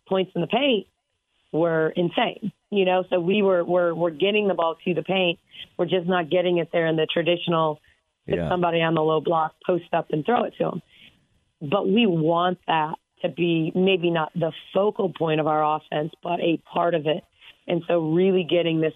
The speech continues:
Speaker 1: group of post players to understand when and why, you know, that, that they need to get into high-low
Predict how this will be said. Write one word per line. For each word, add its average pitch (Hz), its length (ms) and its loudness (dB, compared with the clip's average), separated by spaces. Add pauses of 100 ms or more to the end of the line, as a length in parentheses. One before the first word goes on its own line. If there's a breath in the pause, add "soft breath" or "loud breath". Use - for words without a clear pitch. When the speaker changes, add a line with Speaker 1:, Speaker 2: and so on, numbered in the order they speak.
Speaker 1:
group 170 220 0
of - 100 -4
post 165 300 0
players 156 400 2
to - 80 -2
understand 156 880 0 (520 loud breath)
when 170 280 2
and 156 160 0
why, 151 520 -2 (180)
you 185 140 0
know, 160 240 2
that, 156 220 -2 (100)
that 165 200 -2
they 170 160 2
need 165 400 0
to 135 60 -2
get 156 400 2 (380 loud breath)
into 175 200 2
high-low 156 440 2